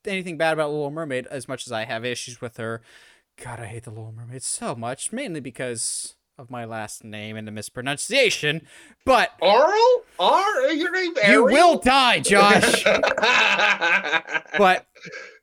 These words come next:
Speaker 1: oh God, Tangle's, Tangle is just a beautiful movie in general,
Speaker 2: Mm-hmm.
Speaker 1: but that one scene, they're just like, "Oh, the grown men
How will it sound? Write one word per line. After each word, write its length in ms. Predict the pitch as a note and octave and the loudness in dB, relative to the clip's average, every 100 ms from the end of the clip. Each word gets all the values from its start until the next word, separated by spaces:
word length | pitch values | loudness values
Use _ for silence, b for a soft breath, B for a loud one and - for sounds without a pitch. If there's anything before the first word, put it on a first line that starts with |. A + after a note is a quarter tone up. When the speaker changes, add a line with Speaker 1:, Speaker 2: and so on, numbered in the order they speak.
| _ E3 | _ -10
Speaker 1:
oh 180 | C#3+ - | -10 -10
God, 240 | C#3+ B2 | -10 -10
Tangle's, 480 | - F3 D#3+ D3+ - _ _ _ - - | -8 -8 -6 -8 -8 _ _ _ -20 -4
Tangle 320 | C4+ G4+ A3+ | -2 0 -2
is 100 | E3 | -2
just 160 | F3 D#3 | -6 -6
a 60 | |
beautiful 300 | B2+ D3+ C3+ | -6 -6 -6
movie 300 | B2+ B2+ A#2+ | -10 -8 -8
in 80 | G#2 | -10
general, 420 | A#2 A2 C#3 C#3+ | -10 -8 -4 -6
Speaker 2:
Mm-hmm. 140 | C#3 C#3+ | -6 -4
Speaker 1:
but 280 | B2+ A#2+ | -4 -2
that 280 | D#3+ D#3+ D#3 | -2 0 -2
one 260 | A#2 C#3 C#3+ | -2 -4 -4
scene, 240 | - C#3+ | -8 -8
they're 120 | C#3 C#3 | -8 -8
just 240 | D3 - | -6 -4
like, 260 | C3+ A#2 _ _ _ _ _ _ _ _ | -4 -4 _ _ _ _ _ _ _ _
"Oh, 340 | D3 C3 G#2 - _ _ _ _ _ _ - | -4 -4 -4 -12 _ _ _ _ _ _ -12
the 100 | C3+ | -12
grown 680 | D3 D3 F3 F3 D3 C#3+ | -8 2 4 4 -2 -4
men 520 | D3+ C#3+ B2+ A2+ G#2 | 0 2 0 -6 -14